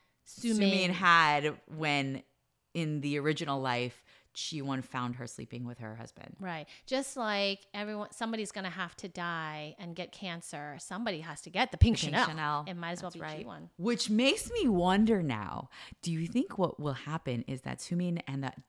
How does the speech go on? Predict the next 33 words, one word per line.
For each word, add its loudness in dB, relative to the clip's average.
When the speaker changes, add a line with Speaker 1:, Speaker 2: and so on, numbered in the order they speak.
Speaker 2:
deadbeat -2
husband -6
will -8
get -10
together. -4
They'll -4
be -2
married. -6
And -4
so 0
she's 0
filling -2
in -4
Jiwon's -4
old -8
shoes. -6
And -2
Speaker 1:
Mm-hmm. -10
Speaker 2:
Jiwon 2
now -2
becomes -10
the -12
Sumin -6
and -10
tries -6
to -10
seduce -8
the -12
ex, -12
the 2
deadbeat -4
husband. -4
Speaker 1:
No! -4